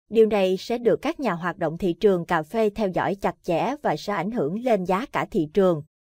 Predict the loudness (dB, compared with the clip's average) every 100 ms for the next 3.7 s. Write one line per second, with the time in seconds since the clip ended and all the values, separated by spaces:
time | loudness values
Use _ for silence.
0 | -4 0 2 2 2 2 2 0 -2 0
1 | 2 2 0 0 0 0 0 0 -2 -2
2 | -2 -2 -2 -2 -2 2 2 2 -2 -4
3 | -6 0 2 2 -2 -2 -2